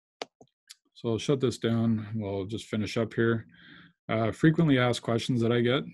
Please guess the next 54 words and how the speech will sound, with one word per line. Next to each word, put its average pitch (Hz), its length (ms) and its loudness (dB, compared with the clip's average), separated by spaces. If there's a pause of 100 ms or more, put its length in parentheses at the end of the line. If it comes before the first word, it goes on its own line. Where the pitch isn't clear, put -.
Do 117 120 2
I 113 60 4
need 123 140 4
to 120 60 -2
bring 127 180 2
my 123 120 2
own 123 220 2
tools? 135 440 0 (440)
Well, 123 380 -4 (140)
in 113 220 2
Truck 143 240 0
and 123 100 0
Coach, 135 440 0 (540)
not 156 160 2
so - 80 -6
much, 113 300 -4
because 120 260 -4
we 127 100 2
have 117 200 2
all 110 120 0
our 101 160 0
own 101 160 -4
tools 107 400 -4
in 110 100 -4
our 104 140 -6
shop, 104 400 -4
and, 98 360 -8
uh, 95 400 -6 (600)
it's 95 160 -8
just - 300 -6
a 104 40 -6
lot 98 200 0
easier 98 340 -4
if 95 140 -8
you 101 80 -12
just 101 180 -8
use 95 180 -4
our 101 140 0
tools. 113 420 -4 (500)
So 110 440 2 (140)
the 120 100 -2
answer 131 260 0
is 113 140 0
no. 101 300 0
If 98 220 -6
you 110 80 -2
wanna 139 180 4
bring 131 180 2
in 117 140 2
your 113 160 0
own 107 160 -4
tools, 113 480 -2
we 107 120 -4
don't, 110 300 -4